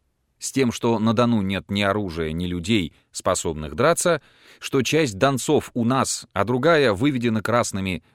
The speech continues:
по мобилизации, он не соглашался. Во всяком случае, мой корпус был снят с этого направления и переброшен на Днепр, от района Никополя до устья Днепра. На Александровско-Пологском фронте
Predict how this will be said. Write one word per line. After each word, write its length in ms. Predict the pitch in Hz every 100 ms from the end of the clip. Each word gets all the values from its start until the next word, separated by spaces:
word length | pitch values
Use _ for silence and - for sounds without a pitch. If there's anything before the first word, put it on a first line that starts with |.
| _
по 120 | 101
мобилизации, 880 | 104 95 104 107 180 185 - 78 -
он 200 | - 120
не 80 | 120
соглашался. 680 | 113 110 113 - 80 - - _ _ _ _ _ _ _ _ _ - _
Во 180 | 85 107
всяком 320 | - 123 120
случае, 540 | - 147 151 123 82 - _ _
мой 260 | - 123 156
корпус 480 | 120 175 175 160 113
был 200 | 107 113
снят 360 | - 110 85
с 100 | -
этого 280 | 87 76 71
направления 720 | 69 73 107 185 202 175 160 - _ _
и 100 | 113
переброшен 720 | 98 117 98 143 160 151 135 120
на 220 | 101 117
Днепр, 500 | 98 113 82 - - _ _ _ _ _
от 180 | 98 101
района 340 | 127 127 104
Никополя 640 | 92 151 165 170 156 143 123 _ -
до 220 | 85 104
устья 400 | 101 113 - 104
Днепра. 500 | 90 92 76 65 - _ _ _ _ _ _ _ _ - - -
На 160 | 101
Александровско-Пологском 1300 | 127 120 - 165 135 120 - 110 117 123 101 - 87 80
фронте 520 | 131 180 165 82